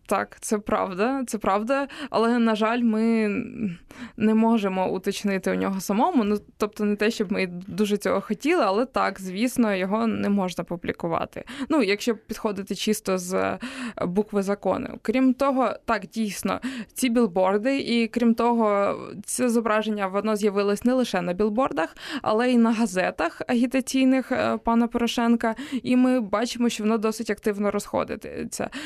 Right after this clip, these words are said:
Звісно, по тому, як ми бачили, ми опублікували цю,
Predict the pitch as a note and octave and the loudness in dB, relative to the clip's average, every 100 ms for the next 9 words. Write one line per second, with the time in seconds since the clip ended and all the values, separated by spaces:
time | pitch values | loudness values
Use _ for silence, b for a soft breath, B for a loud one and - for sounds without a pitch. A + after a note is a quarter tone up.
0 | C4+ G3 A#3+ D#4 D#4 B3 A#3 A3 C4 C4+ | -4 0 0 0 0 0 0 -2 0 2
1 | A#3+ A3 A3+ G#3+ A3 A#3 G#3 G#3+ A#3 A3+ | 2 0 0 0 0 0 2 2 2 0
2 | A3 G#3+ G#3+ G#3+ G3+ G3 - G#3 G3 | -2 0 0 2 0 -2 0 2 2